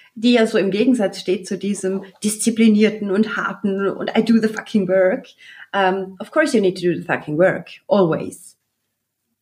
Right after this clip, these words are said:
Aber die Herangehensweise ist spielerisch und da hätten wir dann wieder dieses Yin-Yang. Das ist ja genial, oder?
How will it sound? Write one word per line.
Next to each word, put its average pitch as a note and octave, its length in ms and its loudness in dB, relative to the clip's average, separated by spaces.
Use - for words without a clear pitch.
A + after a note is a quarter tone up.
Aber F3 180 -4
die F3 120 0
Herangehensweise A3+ 880 2
ist - 400 -6
spielerisch G#3 640 2
und F#3 100 -2
da F3+ 60 -2
hätten F#3 320 0
wir G#3+ 80 0
dann G#3 160 -2
wieder G#3 180 2
dieses G3 300 -4
Yin-Yang. G#3 540 2
Das D3 100 -2
ist C#3 140 -8
ja C3 80 0
genial, C3+ 420 -2
oder? E3+ 380 -4